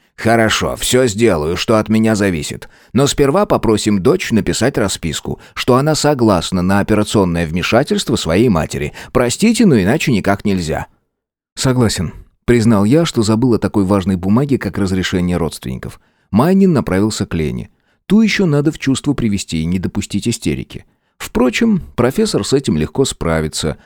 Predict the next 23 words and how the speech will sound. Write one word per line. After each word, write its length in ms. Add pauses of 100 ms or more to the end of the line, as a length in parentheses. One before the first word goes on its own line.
(160)
Он 220
много 420
повидал 540
слёз 440
и 60
моль 300
больных, 680
сталкивался 720
и 80
с 100
воплями, 540
истериками, 640 (160)
и 80
людьми, 420
размахивающими 840
кулаками. 640 (260)
Поэтому-то 580
я 160
сосредоточился 880
на 140
заготовках 640
магических 640
алгоритмов. 680